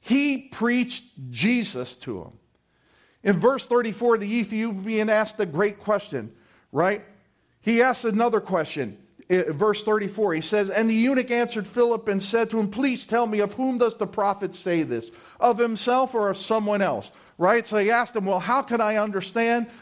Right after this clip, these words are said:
There's an explanation. He asks a further question.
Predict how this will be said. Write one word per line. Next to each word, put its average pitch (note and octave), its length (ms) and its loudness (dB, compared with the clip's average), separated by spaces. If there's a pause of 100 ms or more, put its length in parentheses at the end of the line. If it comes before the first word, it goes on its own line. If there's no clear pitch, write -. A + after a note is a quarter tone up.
(120)
There's F3+ 200 0
an F3+ 120 -2
explanation. A3 680 -2
He G3+ 180 -2
asks A#3 240 0
a G3+ 60 -2
further A#3 380 0
question. A#3 640 -4